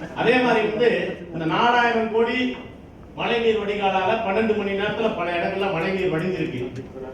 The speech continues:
அதே மாதிரி சில பேர் வந்து மாமன்ற உறுப்பினர்கள், மக்கள் பிரதிநிதிகள், அதிகாரிகள் வந்து பாதிக்கப்பட்ட பகுதிகளுக்கு வரல அப்படிங்கிற ஒரு குற்றச்சாட்டும் சொன்னாங்க. அதுக்கு உறுப்பினர் தம்பி சுருதி சொல்லும் போது ரெண்டு உதவி பொறியாளர்களை வைக்கணும்னு சொல்லி சொன்னார்.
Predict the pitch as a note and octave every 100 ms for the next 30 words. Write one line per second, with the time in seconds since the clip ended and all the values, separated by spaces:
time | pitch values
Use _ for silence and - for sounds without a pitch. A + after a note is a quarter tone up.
0 | - - C4 B3+ A3+ - G3 - A#3 G#3+
1 | G3+ A#3+ B3 - - - F#3+ A3+ A#3 G#3+
2 | G#3 G3+ G3 G3 G3 G#3 F#3+ F#3 A#3 G3+
3 | F3+ F#3 F#3 G3 F3+ F3 G3+ G3+ F#3 F#3
4 | F#3 F#3+ F#3+ G3+ G3 G#3+ F#3+ F3+ E3+ E3
5 | F3 D#3+ D3+ C3+ D3+ E3+ E3 E3 - -
6 | - - - - C#3+ G3 F#3+ F#3+ F3+ F3
7 | - A3 A3+ G#3 F#3+ E3+ D#3 D3 C3 B2
8 | - - - - - - G3 G3 G3+ G3
9 | G3 - - - - - - - D#3 D#3+
10 | G3+ B3+ A#3 G3+ G3+ G3+ F#3+ G#3+ A3+ A3+
11 | - - F#3+ G3 F#3+ G3 B3+ C4+ - -
12 | - F3+ G3+ G3+ G3 F#3 F3+ F3+ A#3+ A#3+
13 | G3 G3 F#3+ F3+ E3 D#3+ E3 F#3 F#3 E3+
14 | D#3+ D3+ D3+ C3+ B2+